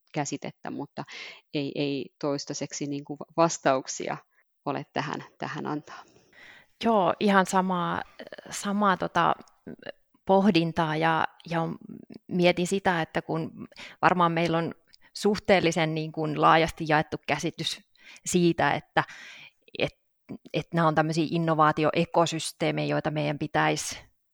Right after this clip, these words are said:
Speaker 2: pystyä rakentamaan tai, tai luoda alustaa niiden rakentumiselle, ja siellä on sit paljon niinku vu-, vuorovaikutusta ja, ja niinku toisiinsa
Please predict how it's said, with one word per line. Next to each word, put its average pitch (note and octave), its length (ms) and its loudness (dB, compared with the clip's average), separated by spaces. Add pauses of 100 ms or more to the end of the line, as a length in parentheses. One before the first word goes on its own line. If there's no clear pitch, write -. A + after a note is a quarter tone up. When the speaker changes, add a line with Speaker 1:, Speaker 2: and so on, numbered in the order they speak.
(140)
Speaker 2:
pystyä D3+ 640 0 (840)
rakentamaan D#3 840 4
tai, D3 340 0 (360)
tai D3+ 160 0
luoda D#3+ 420 4
alustaa D#3 540 0
niiden D3 380 -2 (640)
rakentumiselle, D3+ 1120 2 (220)
ja D3 80 -2
siellä D#3+ 420 4
on D3 120 0 (720)
sit E3 260 -2
paljon D#3 360 4
niinku D#3 280 -6
vu-, D3+ 260 -6
vuorovaikutusta D#3+ 1040 2
ja, D3 280 4 (840)
ja D#3+ 80 -2
niinku D#3 240 -4
toisiinsa D#3 680 4